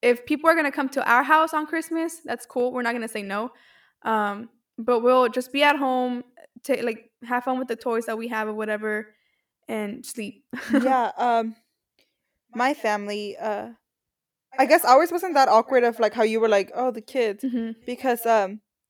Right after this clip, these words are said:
Speaker 2: my family's at that point where my cousins and stuff, they're no longer little, so we're no longer kids.
Speaker 1: Mm-hmm.
Speaker 2: It's, we're at the, the stage where my cousins are having kids. So
Speaker 1: Mm-hmm.
Speaker 2: those are the kids' kids,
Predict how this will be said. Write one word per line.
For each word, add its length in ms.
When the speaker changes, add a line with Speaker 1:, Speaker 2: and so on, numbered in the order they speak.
Speaker 2:
my 180
family's 360
at 120
that 200
point 300
where 360
my 220
cousins 720
and 140
stuff, 280
they're 120
no 160
longer 280
little, 360
so 160
we're 140
no 120
longer 280
kids. 520
Speaker 1:
Mm-hmm. 320
Speaker 2:
It's, 180
we're 120
at 140
the, 140
the 80
stage 360
where 300
my 240
cousins 440
are 100
having 280
kids. 480
So 80
Speaker 1:
Mm-hmm. 180
Speaker 2:
those 160
are 40
the 100
kids' 260
kids, 380